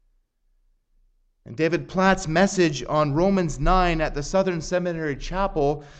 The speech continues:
in the fall of two thousand and eight was the most challenging message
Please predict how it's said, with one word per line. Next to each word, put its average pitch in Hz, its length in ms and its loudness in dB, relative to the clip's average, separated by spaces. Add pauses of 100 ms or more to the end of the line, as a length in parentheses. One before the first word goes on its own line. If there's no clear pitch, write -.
(280)
in 147 120 -2
the 143 80 -2
fall 185 400 2
of 156 140 -2
two 190 140 -2
thousand 165 380 0
and 143 140 -4
eight 180 340 0
was 143 200 -4
the 151 80 -6
most 180 520 -4
challenging 165 720 -4
message 139 680 -6